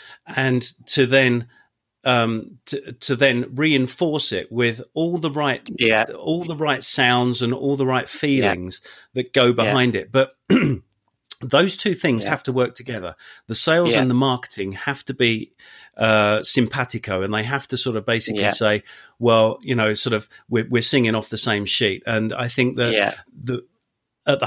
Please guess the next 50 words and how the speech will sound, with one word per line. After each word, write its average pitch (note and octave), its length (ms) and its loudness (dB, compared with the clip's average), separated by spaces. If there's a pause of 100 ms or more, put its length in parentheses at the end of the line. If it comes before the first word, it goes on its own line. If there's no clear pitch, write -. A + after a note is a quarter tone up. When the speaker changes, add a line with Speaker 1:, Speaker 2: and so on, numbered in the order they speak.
(140)
Speaker 1:
heart G3+ 260 4
of F3 80 -4
these C#3+ 240 0
things, A#2+ 280 2
you A#2 100 0
have A#2 220 0
relationships. A2 680 0
At A#2 80 -8
the A#2+ 60 -4 (120)
heart D#3 240 -6
of B2 80 -2
sales, A#2+ 400 2
at - 60 -10
the - 80 -10
heart A#2 240 -2
of G#2+ 80 -10
marketing, G#2+ 440 -2
Speaker 2:
Yeah. G#2 240 -2
Speaker 1:
it's G2+ 160 -2
all C#3 120 6
about A2 220 0
relationships. G#2+ 540 -4
And A2+ 80 2
I A#2+ 80 4
think C3 280 0
that B2 180 -4 (380)
Speaker 2:
Yeah. G2 100 0
Speaker 1:
with A2+ 260 2 (640)
the A#2+ 120 0
coronavirus, C3+ 800 2
with G#2+ 100 -6
the - 60 -18 (160)
pandemic D#3 400 0
that C3 80 -6
we've A2+ 240 -8
got, A2 260 2 (500)
it's C3 160 -2
brought F3 300 2
Speaker 2:
Yeah. - 60 -2
Speaker 1:
this - 100 0
sharply B2+ 460 0
into A2 180 -6
focus, A2 520 -2
is G#2+ 140 -4
the A#2+ 60 -6
fact - 320 -4
that, A#2 200 -4 (460)
that B2 200 0 (220)
we've C3 300 2
missed D3 560 0